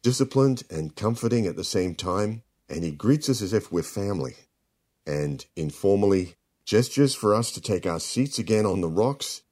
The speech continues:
as he does. And then he begins,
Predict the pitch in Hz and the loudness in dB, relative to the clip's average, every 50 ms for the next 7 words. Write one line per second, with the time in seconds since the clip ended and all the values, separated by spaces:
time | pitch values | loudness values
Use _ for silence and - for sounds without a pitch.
0 | _ _ - 76 78 80 - - 95 95 82 - 71 123 127 - - - - - | _ _ -12 -10 -10 -8 -8 -8 -8 -8 -6 -6 -8 -10 -10 -12 -14 -16 -16 -18
1 | _ _ _ _ _ _ _ _ _ _ _ _ _ _ - - - 76 76 76 | _ _ _ _ _ _ _ _ _ _ _ _ _ _ -14 -10 -8 -6 -4 -4
2 | 76 76 - - - - - _ _ _ - 85 95 117 135 143 143 139 _ _ | -4 -6 -6 -8 -12 -16 -20 _ _ _ -2 0 0 2 2 0 -2 -6 _ _
3 | _ - 101 101 123 117 117 156 113 82 76 73 - - | _ -10 -8 -6 -4 -4 -2 -2 -2 -2 -4 -10 -12 -12